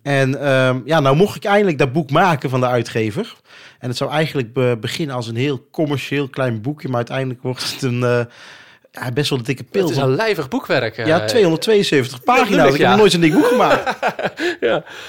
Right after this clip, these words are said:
Speaker 2: ja. En, en ja, je, je noemt het inderdaad nu al een paar keer, dus de, de Nederlandse streetfood.
Speaker 1: Ja.
Speaker 2: Ja, dat, dan maakt het, wordt het wel gelijk hip natuurlijk, hè, als je zegt, het is streetfood.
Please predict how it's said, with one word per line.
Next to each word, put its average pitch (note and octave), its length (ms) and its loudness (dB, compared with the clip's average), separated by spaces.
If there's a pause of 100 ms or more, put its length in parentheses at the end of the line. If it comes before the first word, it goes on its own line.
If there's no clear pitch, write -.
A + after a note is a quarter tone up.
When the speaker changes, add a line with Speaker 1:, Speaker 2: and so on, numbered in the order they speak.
(180)
Speaker 2:
ja. G#3 220 -2 (220)
En, G#3+ 220 0
en A3+ 200 0
ja, A3 160 2
je, G#3+ 200 2
je G3+ 60 -10
noemt G3+ 140 -4
het F3+ 100 -12
inderdaad F3 240 -2
nu F3 100 0
al E3 60 0
een D#3 60 -6
paar E3 120 -4
keer, D3 100 -12
dus - 180 -10
de, D#3 160 -8
de D3+ 100 -6
Nederlandse D#3+ 400 -2
streetfood. F#3+ 560 -8
Speaker 1:
Ja. B2 100 0
Speaker 2:
Ja, A#2 60 2
dat, E3 220 -6
dan E3 180 -4
maakt E3+ 160 -4
het, C3 120 -12
wordt D3+ 160 -10
het D3 100 -8
wel D3 120 -2
gelijk E3+ 220 -8
hip - 220 -8
natuurlijk, A#2 360 -10
hè, - 60 -8
als A2 100 -8
je - 60 -12
zegt, A#2+ 140 -8
het - 80 -18
is B2+ 60 -10
streetfood. - 680 -10